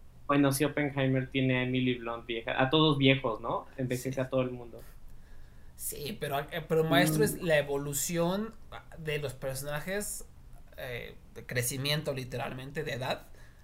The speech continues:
Speaker 2: reflejado en los
Speaker 1: Ujú.
Speaker 2: prostéticos, más la nariz y no sé qué.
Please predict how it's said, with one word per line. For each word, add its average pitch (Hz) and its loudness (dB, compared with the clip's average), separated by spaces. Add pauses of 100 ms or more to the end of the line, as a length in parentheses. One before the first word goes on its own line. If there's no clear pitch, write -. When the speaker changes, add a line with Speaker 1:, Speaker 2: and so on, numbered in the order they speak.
(440)
Speaker 2:
reflejado 131 -4
en 156 -4
los 127 -6
Speaker 1:
Ujú. - -16
Speaker 2:
prostéticos, 151 2
más 127 -6
la 120 -8
nariz 165 -4
y 131 -12
no 135 -10
sé 123 -8
qué. 190 -6